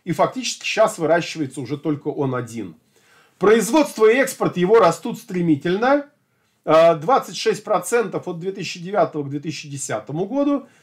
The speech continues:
И дальше чуть меньше активными темпами.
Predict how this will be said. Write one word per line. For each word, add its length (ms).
И 120
дальше 460
чуть 240
меньше 380
активными 600
темпами. 680